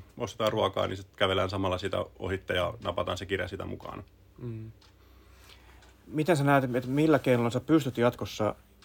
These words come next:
Speaker 2: kamppailemaan näitä isoja ketjuja ja ihan ruokakauppoja vastaan? Onko se edes mahdollista?
Speaker 1: On.
Speaker 2: Mm.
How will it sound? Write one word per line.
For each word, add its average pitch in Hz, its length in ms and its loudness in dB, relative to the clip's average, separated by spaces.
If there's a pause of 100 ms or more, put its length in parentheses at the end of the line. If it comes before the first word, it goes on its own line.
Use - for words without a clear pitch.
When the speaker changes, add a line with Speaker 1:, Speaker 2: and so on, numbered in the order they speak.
Speaker 2:
kamppailemaan 101 760 2
näitä 101 260 -4
isoja 104 440 -4 (1700)
ketjuja 101 580 0 (180)
ja 113 340 0
ihan 110 200 0
ruokakauppoja 113 800 0
vastaan? - 520 -10 (260)
Onko 127 200 2
se 110 60 0
edes 107 120 2
mahdollista? - 480 -4 (840)
Speaker 1:
On. 101 260 6 (540)
Speaker 2:
Mm. 113 140 -8